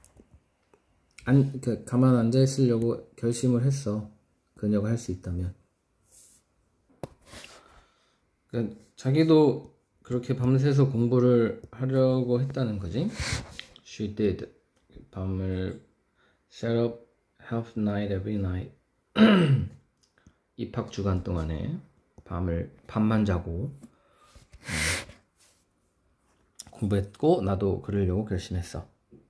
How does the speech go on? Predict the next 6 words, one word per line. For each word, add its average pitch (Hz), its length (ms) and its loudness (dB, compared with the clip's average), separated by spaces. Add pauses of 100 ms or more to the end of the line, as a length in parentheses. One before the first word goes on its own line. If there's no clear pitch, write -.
(1200)
너의 139 300 6
친절한 160 920 4
할-, - 260 -4
이모, 135 380 2 (580)
이모 139 520 -2 (540)
덕분이야. 104 960 0